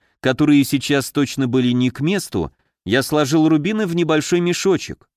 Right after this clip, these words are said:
Помимо этого к рюкзаку добавилась экипировка, что я использовал для похода в мир демонов.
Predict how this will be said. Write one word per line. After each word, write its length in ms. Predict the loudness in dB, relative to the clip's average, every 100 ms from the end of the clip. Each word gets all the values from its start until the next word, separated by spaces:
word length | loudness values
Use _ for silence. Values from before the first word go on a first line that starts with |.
| _ _ _ _ _
Помимо 440 | 0 2 2 2 2
этого 300 | 2 2 2
к 80 | 2
рюкзаку 560 | 2 2 0 0 2
добавилась 600 | 2 2 2 2 2 0
экипировка, 680 | -2 -4 0 2 4 2 0
что 200 | -4 0
я 200 | 0 2
использовал 640 | 0 0 0 0 0 0 0
для 180 | 0
похода 420 | 0 0 0 -2 -2
в 120 | 0
мир 200 | -2 -2
демонов. 640 | -2 -2 -2 -6 -14 -20